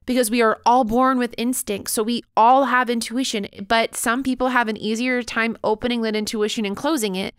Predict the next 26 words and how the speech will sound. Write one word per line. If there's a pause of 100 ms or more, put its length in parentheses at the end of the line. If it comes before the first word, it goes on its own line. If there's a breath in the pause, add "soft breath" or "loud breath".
(720 soft breath)
because
they've
practiced
with
it
or
because
they
understand
how
their
own
body
phases
through
things. (1700)
Understanding
your
intuition,
understanding
that
just
because
you're
having,
like,